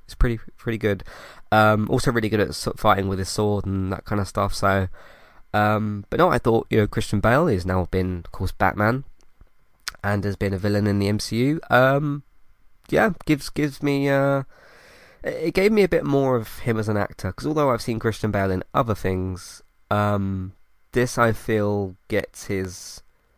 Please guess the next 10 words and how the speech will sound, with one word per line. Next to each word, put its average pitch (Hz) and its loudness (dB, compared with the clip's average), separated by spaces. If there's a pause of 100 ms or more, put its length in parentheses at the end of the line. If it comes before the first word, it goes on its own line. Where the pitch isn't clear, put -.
(680)
range 107 4
in 104 2
a 101 2
different - -4
place. - -6 (320)
'Cause 123 -4
al-, 160 2
although, 160 8
you 120 6
know, 98 6